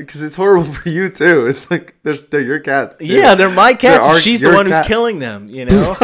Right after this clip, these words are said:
Speaker 1: <laughs> Every birthday.
Speaker 2: <laughs> Every birthday.
Speaker 1: Someone has to stop her.
Speaker 2: Maybe my good, like, aura and vibe has brought, like,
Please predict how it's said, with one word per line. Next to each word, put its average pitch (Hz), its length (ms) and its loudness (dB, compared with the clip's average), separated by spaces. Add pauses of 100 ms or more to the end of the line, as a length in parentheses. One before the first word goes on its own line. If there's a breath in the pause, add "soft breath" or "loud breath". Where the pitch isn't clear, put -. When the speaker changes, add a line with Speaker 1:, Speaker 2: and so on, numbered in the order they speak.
(140)
Speaker 1:
<laughs> - 220 2
Every 185 380 4
birthday. 170 600 0
Speaker 2:
<laughs> - 20 -20
Every 190 160 -20
birthday. - 460 -20 (680 loud breath)
Speaker 1:
Someone 165 320 -2
has 165 160 -6
to 151 80 -12
stop 139 420 -8
her. 101 100 -12
Speaker 2:
Maybe 180 260 -8
my 139 340 -8
good, 117 400 -10
like, 104 320 -12
aura 101 420 -16
and 98 240 -20
vibe 95 500 -18
has 104 200 -20
brought, 95 440 -20
like, 92 380 -20